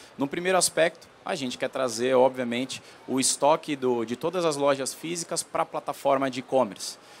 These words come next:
Com isso, o consumidor, que só teria uma única, é, fonte de, de produto e estoque, teria, de certa forma, toda essa capilaridade atendida pela plataforma.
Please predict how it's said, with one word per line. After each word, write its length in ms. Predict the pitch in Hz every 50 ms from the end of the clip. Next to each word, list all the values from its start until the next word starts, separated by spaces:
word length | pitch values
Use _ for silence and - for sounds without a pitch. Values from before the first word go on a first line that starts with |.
| - -
Com 120 | - 151 156
isso, 200 | 170 185 180 190
o 20 |
consumidor, 560 | - 180 170 - 180 175 175 170 185 180 -
que 80 | - -
só 140 | - - 139
teria 340 | - - 147 139 143 143 139
uma 240 | 139 139 139 135
única, 800 | 135 135 131 139 160 190 202 196 180 - - 143 127 117 101 95 90 -
é, 260 | - 120 117 113 110
fonte 560 | - - - 147 147 151 165 151 - - 131
de, 400 | 117 113 120 117 113 110 104 104
de 240 | 101 101 113 117 110 - - -
produto 580 | 135 131 120 110 131 143 165 165 165 147 139
e 40 | 131
estoque, 500 | 123 - - - 139 143 151 - - - - - - - - - - -
teria, 320 | - 143 135 139 147 147
de 80 | 143 -
certa 280 | - 147 135 - - 135
forma, 520 | - - - 131 135 139 139 139 135 127 - - - - -
toda 180 | 147 143 139
essa 180 | 143 139 - 151
capilaridade 840 | - - 143 - - 151 151 143 143 143 131 127 131 151 175 165 156
atendida 440 | - - 135 127 120 123 127 123 117
pela 240 | - 127 120 120
plataforma. 720 | 117 - 120 123 - 165 - - 156 151 156 156 165 170